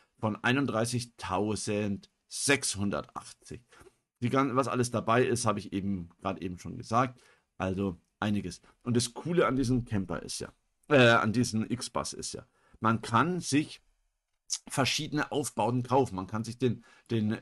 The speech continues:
Camperaufbau kaufen, was zum Beispiel Sinn macht,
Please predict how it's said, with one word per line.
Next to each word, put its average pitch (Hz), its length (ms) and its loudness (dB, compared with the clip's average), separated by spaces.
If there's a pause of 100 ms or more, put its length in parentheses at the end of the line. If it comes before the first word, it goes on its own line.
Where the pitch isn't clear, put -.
Camperaufbau 127 960 4
kaufen, 117 420 2
was 117 140 -2
zum 117 80 -2
Beispiel 113 200 -4
Sinn 120 180 2
macht, 117 200 0